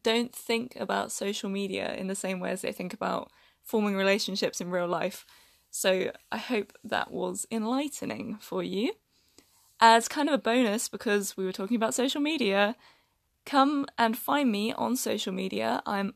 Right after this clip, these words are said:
at Travelling Lines most places except Twitter,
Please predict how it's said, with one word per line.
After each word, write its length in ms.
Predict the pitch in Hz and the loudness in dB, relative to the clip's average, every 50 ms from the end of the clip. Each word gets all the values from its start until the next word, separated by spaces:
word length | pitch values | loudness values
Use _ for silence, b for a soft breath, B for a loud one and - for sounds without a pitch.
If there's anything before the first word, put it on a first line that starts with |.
| _ - | _ -2
at 220 | - - - - - | -2 -2 -2 -2 -4
Travelling 480 | - - 233 220 208 214 214 202 202 | -2 2 2 4 4 2 0 0 0
Lines 560 | 196 196 190 190 196 208 254 311 339 - - - - | 0 0 0 0 2 0 0 0 0 -4 -8 -6 -2
most 320 | 214 208 214 226 247 - | 0 2 2 2 0 0
places 580 | - - 202 196 208 - - 214 226 269 - - - - | -2 -2 -2 -2 -2 -2 -2 -2 -2 -2 -4 -6 -10 -10
except 680 | - - - - - - 240 214 - - - - - - _ _ | -12 -10 -10 -8 -4 0 2 0 0 0 -6 -16 -16 -16 _ _
Twitter, 460 | - - - 160 160 - 185 - 320 | -10 -4 -4 -4 -2 0 -2 -2 -2